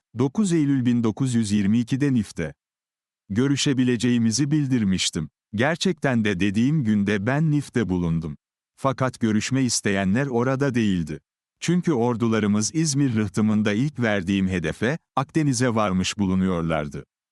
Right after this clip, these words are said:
Bakınız sevgili ve değerli okurlarım, Mustafa Kemal Paşa bu zaferi kime mal ediyor ve nasıl nitelendiriyor, her aşamasıyla düşünülmüş, hazırlanmış, yönetilmiş ve zaferle sonuçlandırılmış olan bu harekat,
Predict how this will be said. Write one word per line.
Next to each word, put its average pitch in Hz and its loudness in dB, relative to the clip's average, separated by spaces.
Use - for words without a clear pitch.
Bakınız 151 0
sevgili 113 0
ve 110 0
değerli 101 0
okurlarım, 95 0
Mustafa 135 0
Kemal 123 0
Paşa 98 0
bu 123 0
zaferi 107 0
kime 113 0
mal 117 0
ediyor 107 -2
ve 95 0
nasıl 131 0
nitelendiriyor, 95 -2
her 165 0
aşamasıyla 127 0
düşünülmüş, 90 -2
hazırlanmış, 101 0
yönetilmiş 123 0
ve 123 0
zaferle 123 0
sonuçlandırılmış 101 0
olan 90 0
bu 135 0
harekat, 98 -2